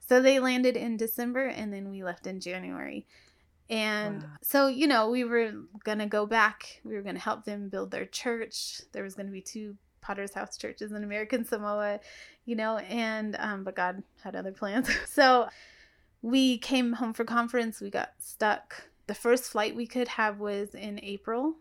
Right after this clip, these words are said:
Speaker 2: And that was just because they were only doing
Speaker 1: Doing
Speaker 2: limited
Speaker 1: one,
Speaker 2: flights.
Speaker 1: one flight every two weeks. And there was, you know,
Speaker 2: Wow.
Speaker 1: a lot of people trying to get back home.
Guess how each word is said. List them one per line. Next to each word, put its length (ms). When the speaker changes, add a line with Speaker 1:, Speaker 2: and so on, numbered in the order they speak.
Speaker 2:
And 120
that 120
was 200
just 200
because 460
they 100
were 120
only 260
doing 260
Speaker 1:
Doing 120
Speaker 2:
limited 300
Speaker 1:
one, 20
Speaker 2:
flights. 400
Speaker 1:
one 200
flight 240
every 220
two 300
weeks. 340
And 260
there 180
was, 260
you 120
know, 100
Speaker 2:
Wow. 100
Speaker 1:
a 20
lot 360
of 80
people 280
trying 600
to 120
get 300
back 260
home. 400